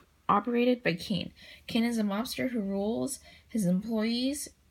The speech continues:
with the fear. Milton, Kane's operational manager, is an empl-, model employee.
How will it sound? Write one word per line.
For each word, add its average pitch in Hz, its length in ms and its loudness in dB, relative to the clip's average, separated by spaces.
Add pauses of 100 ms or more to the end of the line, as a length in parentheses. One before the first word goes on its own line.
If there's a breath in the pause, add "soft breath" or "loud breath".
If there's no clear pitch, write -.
(140)
with 202 220 -6
the 196 100 -6
fear. 226 800 -4 (4000 loud breath)
Milton, 262 340 6
Kane's 233 380 0
operational 214 580 0
manager, 180 480 2
is 175 120 0
an 175 180 2
empl-, 220 340 -6
model 208 340 0
employee. 190 540 -2